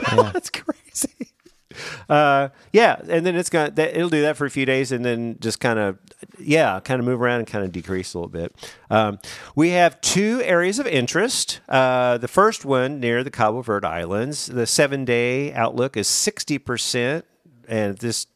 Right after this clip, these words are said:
Speaker 2: has changed since, uh, let me know. Uh, uh, several hundred miles west-southwest of Cabo Verde. Oh, oh, I see what I did.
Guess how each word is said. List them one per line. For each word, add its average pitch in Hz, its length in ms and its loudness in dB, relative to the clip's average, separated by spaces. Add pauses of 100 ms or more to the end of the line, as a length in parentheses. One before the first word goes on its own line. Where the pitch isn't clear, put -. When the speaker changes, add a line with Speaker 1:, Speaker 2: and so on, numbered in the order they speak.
(160)
Speaker 2:
has 110 200 -6
changed 110 520 -2
since, - 440 -8
uh, 90 240 -4 (240)
let 107 120 -2
me 101 80 -4
know. 98 280 -4 (340)
Uh, 107 300 0 (240)
uh, 110 460 -4 (3500)
several 165 400 2
hundred 139 360 -2
miles 123 420 2
west-southwest 123 760 0
of 104 60 -4
Cabo 92 280 -4
Verde. 170 440 -2 (600)
Oh, 170 340 4 (840)
oh, 156 140 4
I 175 120 4
see 156 180 -2
what 120 140 0
I 95 100 0
did. 98 380 -4